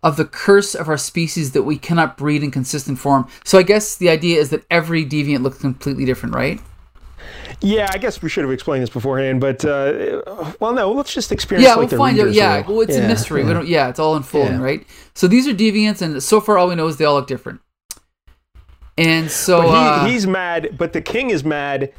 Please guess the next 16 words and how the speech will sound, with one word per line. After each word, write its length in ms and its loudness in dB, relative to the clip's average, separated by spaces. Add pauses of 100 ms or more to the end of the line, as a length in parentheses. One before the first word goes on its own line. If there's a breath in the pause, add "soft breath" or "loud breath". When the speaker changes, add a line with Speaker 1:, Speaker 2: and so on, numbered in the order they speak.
(280)
Speaker 2:
that 180 -2
the 80 -2
guy 240 0
he's 100 0
yelling 340 0
at 180 -4
doesn't 260 -2
look 200 -2
enough 580 -2
like 180 -4
a 80 -2
deviant. 460 -2
He 120 2
looks 200 -2
kinda 260 -4
human. 500 -2